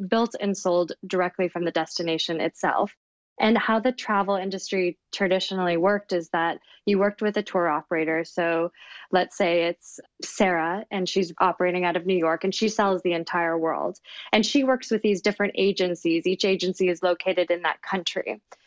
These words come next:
And so our model cuts out that intermediary, that Sarah in New York,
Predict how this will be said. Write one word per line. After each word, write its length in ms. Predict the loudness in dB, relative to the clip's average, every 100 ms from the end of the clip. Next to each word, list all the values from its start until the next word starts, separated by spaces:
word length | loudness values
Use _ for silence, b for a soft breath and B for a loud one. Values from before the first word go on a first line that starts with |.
| b b
And 180 | 2 2
so 460 | 2 2 4 2 2
our 200 | 2 2
model 380 | 0 0 0 -2
cuts 300 | -4 -6 -4
out 160 | -4
that 140 | -2 -4
intermediary, 800 | -6 -6 -2 0 2 0 0 -2
that 200 | -2 -4
Sarah 300 | -2 -2 -2
in 60 | -4
New 120 | -6
York, 320 | -2 0 -2